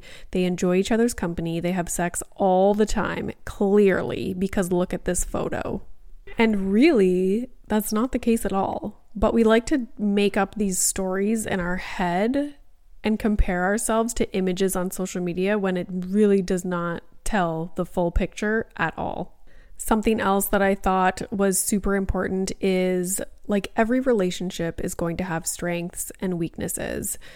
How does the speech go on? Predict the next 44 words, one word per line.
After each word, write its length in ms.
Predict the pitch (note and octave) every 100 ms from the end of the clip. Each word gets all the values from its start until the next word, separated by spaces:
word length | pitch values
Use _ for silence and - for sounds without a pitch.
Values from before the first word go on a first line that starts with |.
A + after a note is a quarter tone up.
| - -
So 680 | - G3 E3+ E3+ E3+ F3 -
there's 180 | G3 F#3+
gonna 140 | F#3
be 140 | F3+ F#3
things 320 | F3+ F3+ F3+
that 120 | F3
you 120 | E3+
love 480 | E3+ F#3+ A3+ C4 A#3+
about 260 | A#3 A3+ G#3+
your 140 | G#3+
relationship, 600 | G#3+ G3+ G3+ G3+ G3+ G3
and 180 | G3 F#3+
then, 80 | F#3
of 140 | F3+
course, 280 | - G3 F#3+
there's 200 | - F3+
gonna 160 | - F3+
be 140 | F3+
things 420 | F3 F3 F3 F3
that 160 | - F3
you 200 | F3 F3
think 540 | - F3 F3 F3+ - - -
you 240 | F3+ F#3
guys 260 | F3+ D#3 D#3+
could 240 | - E3+
work 260 | E3+ - -
on. 300 | - - G3 - - - - -
But 600 | F#3+ G3+ F3+ F#3 - - - -
I 100 | G3+
think 400 | G3 - G3 F#3+
what 320 | F3+ F#3 F3+
tends 320 | - F#3 F3+ -
to 80 |
happen 320 | F3+ E3+ F3+ F#3
is 140 | F3+
that 180 | F3 D#3+
we 120 | F3+
just 500 | E3+ - E3+ F3 -
focus 760 | - F3+ E3 F#3 F3+ F3 - - -
on 520 | - F3+ E3+ E3+ E3+ -
the 120 | -
weaknesses. 800 | F3 F3 - F3 F3 - - F#3 - - - -
It's 180 | G#3 -
like, 540 | G3 G3 G3 - -